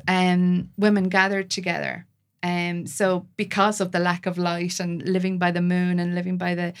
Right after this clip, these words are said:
um, the natural light, they would sync their cycles. And you'd actually hear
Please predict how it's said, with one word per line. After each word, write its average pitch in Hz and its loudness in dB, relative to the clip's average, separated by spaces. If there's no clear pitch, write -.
um, 175 4
the 185 0
natural 180 2
light, 170 2
they 208 6
would 185 0
sync 202 -2
their 180 -2
cycles. 185 -4
And 202 2
you'd 214 4
actually 214 0
hear 180 0